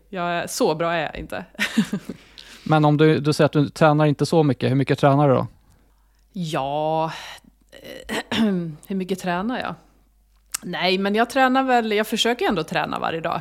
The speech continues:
Speaker 1: Men jag kan ju träna <laughs>
Speaker 2: Ja, exakt. Jag tror du tränar
Speaker 1: Exakt.
Speaker 2: mer, mer än de flesta i alla fall.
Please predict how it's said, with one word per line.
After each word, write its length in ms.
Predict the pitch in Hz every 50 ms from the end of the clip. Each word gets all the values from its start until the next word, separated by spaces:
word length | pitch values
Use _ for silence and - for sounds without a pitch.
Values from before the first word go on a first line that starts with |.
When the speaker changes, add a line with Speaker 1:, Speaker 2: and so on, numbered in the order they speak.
| - _
Speaker 1:
Men 100 | - -
jag 60 | 196
kan 80 | 202 233
ju 60 | 202
träna 580 | - 208 196 190 208 214 196 185 180 175 175 175 175 175 175 180 180
<laughs> 560 | 226 - 302 - - - 370 359 - 320 - - - - - - 381 - - -
Speaker 2:
Ja, 320 | - 170 165 165 156 160
exakt. 380 | 156 - - 143 127 - - - _ -
Jag 120 | - 151
tror 160 | - - 170 170
du 60 | 302
tränar 180 | 196 175 165
Speaker 1:
Exakt. 280 | 165 165 - - - -
Speaker 2:
mer, 120 | 190 196
mer 100 | 202 202
än 60 | 208 196
de 100 | 185 170
flesta 280 | - 156 135 - -
i 20 | 151
alla 120 | 135 131
fall. 140 | - -